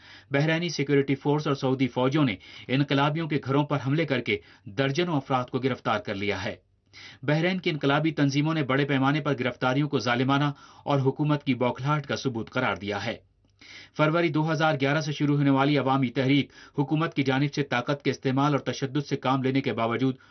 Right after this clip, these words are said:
بدستور جاری ہے۔ بحرینی سیکیورٹی اہلکار اور سعودی فوجیوں کے ظالمانہ اقدامات کے نتیجے میں اب تک سینکڑوں افراد شہید اور زخمی ہو چکے ہیں، جبکہ بڑی تعداد میں لوگوں کو گرفتار کر کے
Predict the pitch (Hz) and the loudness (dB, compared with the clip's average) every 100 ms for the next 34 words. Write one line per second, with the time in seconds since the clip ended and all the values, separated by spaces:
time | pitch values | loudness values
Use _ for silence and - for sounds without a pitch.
0 | - 123 135 123 123 101 120 104 95 113 | -6 -2 -2 -2 -6 -4 -2 -2 -4 -6
1 | - _ _ _ - - - 123 151 160 | -8 _ _ _ -20 -20 -4 0 2 2
2 | 165 147 143 143 139 143 135 127 143 147 | 0 -2 0 0 2 2 2 2 0 0
3 | - - - 143 143 147 143 139 135 131 | -6 -16 -2 0 2 2 4 2 0 0
4 | 151 139 123 131 135 143 143 117 131 135 | 0 0 0 2 2 2 2 0 0 0
5 | 143 - 123 131 131 131 104 92 - - | 0 -2 -2 0 2 0 -2 -6 -16 -8
6 | - 147 147 139 - 147 156 170 135 139 | -4 -2 -2 -4 -2 -2 0 -2 0 0
7 | 135 - 120 135 120 - _ 120 135 143 | 0 -2 0 0 0 -6 _ -2 0 0
8 | 135 147 135 123 131 139 147 139 139 113 | 0 0 0 0 -2 -2 0 -2 -2 0
9 | 131 131 123 127 139 135 120 117 139 107 | 0 2 0 0 0 0 0 0 -2 -4
10 | 113 - 139 151 135 113 113 | -6 -2 0 0 -2 -2 -4